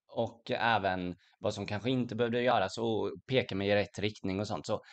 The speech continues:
han hjälpte till med mycket av det så jag kunde fokusera på just kodningen. Så han hade byggt massa skisser och, och sketcher och förklarat med ungefär så effektkarta som du pratade om, vad som, eh, skulle göras, eh,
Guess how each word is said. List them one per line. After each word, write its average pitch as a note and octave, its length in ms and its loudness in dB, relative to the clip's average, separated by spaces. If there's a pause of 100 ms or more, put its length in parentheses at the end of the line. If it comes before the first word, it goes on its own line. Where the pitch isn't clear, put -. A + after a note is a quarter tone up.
(140)
han E3 240 4
hjälpte F3 320 0
till D#3+ 180 0
med A2+ 140 2
mycket A#2+ 220 0
av G2 100 0
det B2+ 280 4
så C3+ 80 -2
jag A#2 100 2
kunde A2+ 160 -2
fokusera G#2+ 520 0
på C#3+ 120 -2
just F#2+ 300 -4
kodningen. G2+ 540 0
Så A#2 80 0
han A#2+ 100 4
hade C3 160 4
byggt B2+ 300 -4
massa G#2+ 240 -4
skisser C#3+ 680 0
och, G#2+ 260 -2
och G#2 60 -2
sketcher - 800 0 (340)
och - 100 -12
förklarat A#2+ 600 6
med G#2+ 300 0 (240)
ungefär C3+ 280 6
så C3+ 160 2
effektkarta G#2 800 -2
som F#2+ 140 -6
du F#2 80 -4
pratade F2+ 360 -2
om, F#2 120 -4 (260)
vad G2 560 4
som, F2+ 500 -2
eh, F2+ 280 -2 (160)
skulle - 360 -2
göras, E2+ 540 2
eh, E2 540 -10